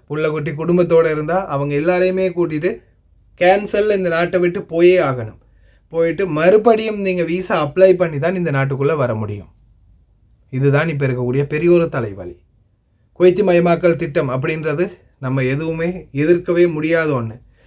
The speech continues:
ஏன்னா இந்த நாட்டு மக்களுக்குரிய முன்னுரிமை தான் எப்பவுமே கொடுப்பாங்க. அதே மாதிரி இந்த நாட்டுல இப்போதைக்கு பட்டதாரிகள்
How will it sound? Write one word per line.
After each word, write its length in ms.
ஏன்னா 120
இந்த 260
நாட்டு 680
மக்களுக்குரிய 880
முன்னுரிமை 540
தான் 140
எப்பவுமே 440
கொடுப்பாங்க. 320
அதே 220
மாதிரி 240
இந்த 140
நாட்டுல 440
இப்போதைக்கு 640
பட்டதாரிகள் 800